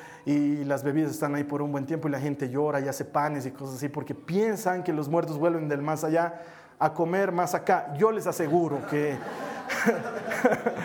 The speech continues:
que el que esté allá, cuando esté comiendo algo de allá, no va a querer volver a comer nada de acá. O sea, todo lo de allá es mejor. Y de todas maneras sabemos que ni de un lugar ni del otro hay manera de regresar. Entonces,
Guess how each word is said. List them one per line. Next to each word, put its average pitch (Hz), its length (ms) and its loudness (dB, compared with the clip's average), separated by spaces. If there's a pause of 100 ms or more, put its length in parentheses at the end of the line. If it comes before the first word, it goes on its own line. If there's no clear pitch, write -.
(1700)
que 170 380 2 (260)
el 170 160 4
que 190 100 2
esté 247 440 4
allá, 214 640 2 (560)
cuando 160 200 2
esté 175 180 4
comiendo 202 400 2
algo 180 180 4
de 165 80 4
allá, 165 200 2
no 190 160 0
va 180 80 4
a - 160 -10
querer 170 260 2
volver 160 280 2
a 156 80 -4
comer 151 260 -2
nada 156 200 0
de 135 80 -2
acá. 165 320 4
O 147 60 -4
sea, 151 200 -6
todo 233 140 4
lo 226 140 2
de 170 100 2
allá 165 500 0 (120)
es 165 240 2
mejor. 160 560 0 (480)
Y 180 460 0 (140)
de 160 120 4
todas 233 240 2
maneras 196 280 0
sabemos 190 320 0
que 196 100 2
ni 180 140 2
de 202 160 4
un 269 180 4
lugar 226 280 2
ni 214 100 0
del 175 220 2
otro 214 220 2
hay 175 80 0
manera 170 360 2
de 147 140 0
regresar. 143 680 0
Entonces, 208 500 2